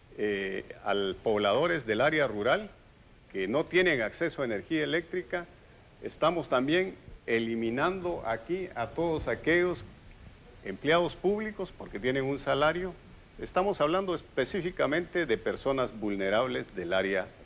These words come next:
rural. En este sentido, nosotros hemos, eh, generado todo un mecanismo para, eh, llegar de manera efectiva en coordinación con las entidades que les comenté.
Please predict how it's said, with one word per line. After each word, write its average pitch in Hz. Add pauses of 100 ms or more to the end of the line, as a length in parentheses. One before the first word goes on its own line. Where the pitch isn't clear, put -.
rural. 92 (720)
En 135
este 190
sentido, 185
nosotros 160
hemos, 156
eh, 101
generado 120 (460)
todo 165
un 160
mecanismo 156 (460)
para, 104 (580)
eh, 107
llegar 123
de 147
manera 135
efectiva 170
en 117
coordinación 104
con 135
las 104
entidades 117
que -
les 101
comenté. 120